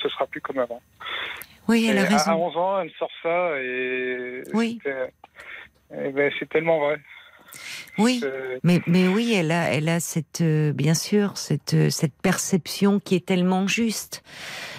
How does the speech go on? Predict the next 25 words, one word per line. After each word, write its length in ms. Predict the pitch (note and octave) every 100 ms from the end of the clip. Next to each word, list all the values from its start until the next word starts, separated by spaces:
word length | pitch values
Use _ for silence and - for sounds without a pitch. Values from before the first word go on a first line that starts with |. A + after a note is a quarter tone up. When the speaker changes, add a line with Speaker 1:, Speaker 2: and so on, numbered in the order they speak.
| C3
Speaker 2:
Bien 220 | D#3+ G#3
sûr 240 | A3+ C4+ -
que 100 | G#3+
les 60 |
choses 380 | F#3+ - G#3+ E3+
ne 100 | F#3
peuvent 380 | D#3+ F3 E3+ - _ _ -
plus 300 | G#3 A3+ - -
être 360 | D#3 - -
comme 200 | - E3
avant. 320 | E3 D3+ D#3 - _ - - - - -
Euh, 480 | E3+ E3 D#3+ D#3+ D#3 - _ _
et 100 | E3
qu'à 260 | - A#3 G#3
onze 320 | G#3 G#3+ F3+
ans, 380 | A3+ B3 C#4 C4 -
prendre 420 | F#3+ F#3+ E3+ F#3+
conscience 920 | - F#3 G#3 - G#3 G3+ G3 - - E3 D#3 _ - - - _ _ _ - _ _ _ _ _ F#3
de, 240 | F#3 A3+
de 260 | D3+ C#3 G#3+
la 140 | G#3
fragilité 720 | - - A3 G#3 G3+ G3 A#3
de 80 | G3
la 100 | G3+
vie, 340 | F3+ C4 C#4